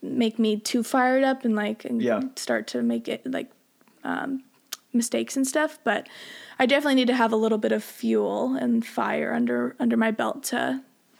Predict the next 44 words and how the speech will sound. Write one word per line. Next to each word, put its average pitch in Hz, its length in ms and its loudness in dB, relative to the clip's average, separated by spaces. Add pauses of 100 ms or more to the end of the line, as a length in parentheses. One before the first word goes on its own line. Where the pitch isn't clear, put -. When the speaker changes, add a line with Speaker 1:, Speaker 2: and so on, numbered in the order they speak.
(100)
Speaker 1:
put 240 140 -4
me 226 120 2
in, 214 100 2
like, 214 280 -4
my 226 280 -2 (140)
good 214 240 -2
zone. 254 520 -2
Speaker 2:
Yeah. 220 200 0
Speaker 1:
So. 240 360 -6 (240)
Speaker 2:
How 143 160 2
can 165 180 0
you, 131 360 2
so 123 140 -2
you - 20 4
mentioned, 117 500 2
you 107 100 -8
know, 78 100 -4
say 107 240 0
a 101 160 0
ref 104 280 0
calls 101 220 -4
a 98 60 -8
double, 92 260 -6
it's - 140 -12
not 95 140 -6
a 90 40 -12
double. 73 320 -6
Speaker 1:
Yeah. - 140 -2
Speaker 2:
That'll 107 140 0
get 101 160 -6
you - 60 -16
fired 101 280 0
up. 101 180 0 (100)
But 120 280 0 (440)
say 131 220 2
if, 127 140 0
if 120 160 -4
the 123 80 0
ref 120 280 2
is 110 200 -6
calling 117 300 0
a 107 60 0
game 98 260 -2
perfectly, - 640 -6